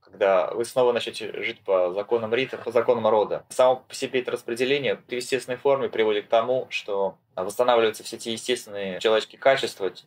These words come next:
человеческие законы, которые существуют для того, чтобы род жил достойно и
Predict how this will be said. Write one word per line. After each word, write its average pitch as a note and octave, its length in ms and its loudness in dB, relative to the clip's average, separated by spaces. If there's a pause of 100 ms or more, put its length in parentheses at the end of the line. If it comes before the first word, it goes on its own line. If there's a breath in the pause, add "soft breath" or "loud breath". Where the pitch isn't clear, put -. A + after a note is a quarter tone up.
человеческие A2 720 -2
законы, A2 500 0 (280 soft breath)
которые G#2 260 -4
существуют A2+ 640 -4
для G#2+ 100 -4
того, A2+ 280 2
чтобы G2 460 -6
род G#2+ 200 -6
жил G#2+ 200 -4
достойно A#2 600 0
и F2+ 400 -10